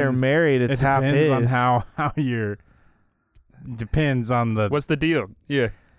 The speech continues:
Speaker 1: It might
Speaker 2: Come
Speaker 1: be
Speaker 2: on,
Speaker 1: a
Speaker 2: give
Speaker 1: little,
Speaker 2: us the
Speaker 1: I'm
Speaker 2: ins-, you were
Speaker 1: saying
Speaker 2: on Skateboard Reviews, dude. Let us know.
Speaker 1: <laughs> I'm saying it might be a little, it might be that nice, like, "Okay, yeah, I'll pay you," but
Speaker 3: It
Speaker 1: it
Speaker 3: might
Speaker 1: also
Speaker 3: be
Speaker 1: might
Speaker 3: a
Speaker 1: be
Speaker 3: little
Speaker 1: real dark.
Speaker 3: darker. I
Speaker 1: Might
Speaker 3: see.
Speaker 1: be a little darker.
Speaker 3: I understand.
Speaker 1: Sometimes it's the family,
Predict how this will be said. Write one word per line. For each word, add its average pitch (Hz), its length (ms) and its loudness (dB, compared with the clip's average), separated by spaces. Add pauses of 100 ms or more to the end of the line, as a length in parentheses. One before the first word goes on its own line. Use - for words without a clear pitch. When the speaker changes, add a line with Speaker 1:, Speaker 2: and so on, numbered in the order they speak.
(220)
Speaker 1:
It 117 160 -4
might 131 400 -2
Speaker 2:
Come 135 100 -2
Speaker 1:
be 175 40 2
Speaker 2:
on, 180 80 2
Speaker 1:
a - 20 2
Speaker 2:
give 123 100 -2
Speaker 1:
little, 175 140 2
Speaker 2:
us 180 160 -4
the 170 180 2
Speaker 1:
I'm 143 80 2
Speaker 2:
ins-, 156 180 -2
you 156 120 2
were 170 80 2
Speaker 1:
saying 180 40 2
Speaker 2:
on 175 100 0
Skateboard 180 500 0
Reviews, 175 440 2
dude. 151 220 0
Let 160 140 2
us 160 160 -2
know. 185 440 2 (120)
Speaker 1:
<laughs> 131 120 -6
I'm 127 120 -2
saying 151 200 0
it 131 40 0
might 143 240 0
be 151 100 2
a 143 60 2
little, 135 240 2 (180)
it 117 240 -2
might 131 240 0
be 123 160 0
that 127 400 -2
nice, 127 420 -2
like, 113 240 -2
"Okay, 120 280 0
yeah, 120 180 0
I'll 113 80 0
pay 120 240 0
you," 113 240 -2
but 110 240 -2
Speaker 3:
It 120 60 0
Speaker 1:
it 131 60 0
Speaker 3:
might 131 160 2
Speaker 1:
also 131 180 -2
Speaker 3:
be 127 60 0
Speaker 1:
might 123 120 0
Speaker 3:
a 123 40 0
Speaker 1:
be 135 80 2
Speaker 3:
little 147 140 2
Speaker 1:
real 131 200 0
dark. 127 440 0
Speaker 3:
darker. 123 360 0
I 120 180 0
Speaker 1:
Might 127 120 0
Speaker 3:
see. 170 120 2
Speaker 1:
be - 0 -
a 151 80 2
little 160 200 0
darker. 143 600 0
Speaker 3:
I 110 220 2
understand. 104 560 -2
Speaker 1:
Sometimes 135 420 -2
it's 135 160 -2
the 117 100 -2
family, 135 720 -2